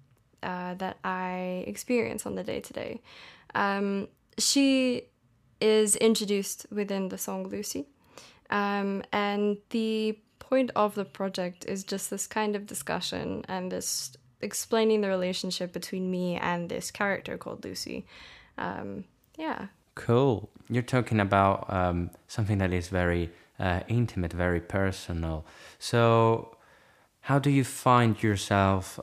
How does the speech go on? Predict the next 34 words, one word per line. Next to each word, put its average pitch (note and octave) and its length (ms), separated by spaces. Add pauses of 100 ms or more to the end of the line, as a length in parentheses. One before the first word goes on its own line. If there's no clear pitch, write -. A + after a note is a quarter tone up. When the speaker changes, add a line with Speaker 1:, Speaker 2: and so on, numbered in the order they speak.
Speaker 2:
um, F#2+ 440 (100)
when G#2 240
you're G2 260
writing G2+ 640 (100)
a F2 240
song F#2+ 380
that F2 100
is F2+ 180
personal G#2+ 500
to - 120
you? F2 240
What A2 160
are A2+ 220
the G#2 160
first G#2 500
impressions, G#2 760
the G2+ 80
feelings A2+ 520
that F#2+ 160
you G2 80
have F#2+ 240
about F#2 380 (560)
writing A#2 320
about G#2+ 160
something G2+ 320
that F#2+ 180
you're F#2+ 400
directly A2 460
or F#2+ 260
indirectly G2+ 580
experiencing? F2+ 1000 (420)
'Cause A2 260
I G#2+ 280
find A#2+ 500